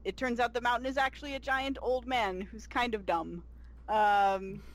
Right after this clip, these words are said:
and he is, like, very excited that you are there, and he goes to get you a flower, by which he means a tree that he pulled up.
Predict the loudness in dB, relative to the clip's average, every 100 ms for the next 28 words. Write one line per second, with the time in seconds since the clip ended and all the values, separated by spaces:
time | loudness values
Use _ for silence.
0 | -8 -6 -6 -8 -10 -8 -6 -6 -4 -4
1 | -4 0 0 0 0 4 6 4 2 0
2 | 0 2 0 0 0 -2 0 2 2 2
3 | 2 2 2 0 -4 -10 -18 -14 -4 -2
4 | 0 -2 2 2 2 -2 -2 -2 0 0
5 | 0 2 2 4 2 -2 -2 0 0 0
6 | -4 -8 -8 -6 -4 -4 -4 -4 -6 -4
7 | -4 -2 0 0 -2 -2 0 2 2 0